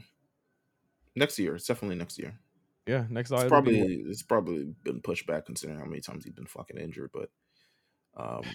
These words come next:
Speaker 2: You just don't got it. And I think that, I think that we're seeing that,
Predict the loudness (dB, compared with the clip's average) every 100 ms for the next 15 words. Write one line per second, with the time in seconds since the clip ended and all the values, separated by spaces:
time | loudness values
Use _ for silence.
0 | -14 _ _ _ _ _ _ _ _ _
1 | _ _ _ -4 -2 2 6 8 8 4
2 | -4 _ 0 4 4 4 2 4 2 2
3 | _ _ _ _ _ _ _ _ _ _
4 | -2 2 2 4 2 2 2 2 0